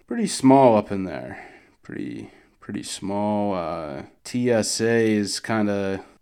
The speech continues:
like in a, a hallway broom closet. They have two lines and kinda have to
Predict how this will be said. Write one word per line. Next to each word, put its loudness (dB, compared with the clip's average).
like -6
in -4
a, -6
a -8
hallway 0
broom 0
closet. -2
They -4
have -6
two 2
lines 2
and -4
kinda -2
have -2
to -8